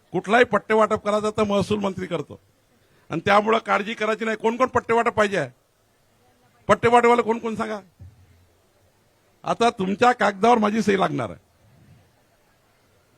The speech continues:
त्यामुळं काळजी करू नका. निंबोरकरताई निवडून आल्याबरोबर पहिलं काम करा, जेवढे नगर बसलेले आहे सर्व नगराला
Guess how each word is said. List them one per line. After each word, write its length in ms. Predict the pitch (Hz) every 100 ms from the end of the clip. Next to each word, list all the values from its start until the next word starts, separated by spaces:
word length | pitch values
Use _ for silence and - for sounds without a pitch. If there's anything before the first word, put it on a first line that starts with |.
| _ -
त्यामुळं 440 | 202 247 254 262 254
काळजी 360 | 226 233 262
करू 160 | 240 247
नका. 380 | 254 254 262 247 - _ _ _ _
निंबोरकरताई 840 | 151 226 226 262 220 247 247 254 254
निवडून 480 | 220 226 247 262 262
आल्याबरोबर 600 | 226 240 240 240 226 240
पहिलं 380 | - 220 220 247
काम 260 | 226 233 226
करा, 420 | 233 233 233 226 - _ _ _ 139
जेवढे 680 | 135 220 220 240 254 262 254
नगर 360 | 196 202 226 233
बसलेले 420 | 214 - 220 220
आहे 200 | 220 226 202
सर्व 380 | - 233 240 233
नगराला 680 | 220 220 220 220 220 208